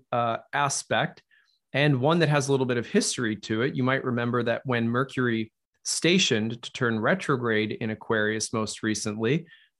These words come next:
it was also, uh, right around the same degree that it's at now and squaring Uranus. So this is, um, a transit that's coming full circle in a sense. Let's take a look at it.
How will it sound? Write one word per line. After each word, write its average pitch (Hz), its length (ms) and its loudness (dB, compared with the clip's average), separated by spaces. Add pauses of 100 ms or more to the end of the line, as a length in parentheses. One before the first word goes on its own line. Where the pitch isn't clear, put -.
(160)
it 151 140 0
was 160 180 2
also, 143 640 2
uh, 151 40 -2
right 202 200 2
around 185 200 4
the 160 80 0
same 160 260 0
degree 147 300 -2
that 143 100 0
it's 120 160 -6
at 117 240 0
now 123 400 -2
and 117 160 -6
squaring 113 460 -2
Uranus. 135 560 -2 (380)
So 139 340 4
this 156 200 0
is, 185 320 0
um, 135 440 2
a - 20 -8
transit 185 500 0
that's 127 180 -6
coming 147 280 2
full 143 260 0
circle 135 540 0
in 104 60 -4
a 104 80 -6
sense. 101 340 -6
Let's - 140 -8
take - 160 -6
a 185 40 2
look 147 200 0
at 110 160 2
it. 107 140 -2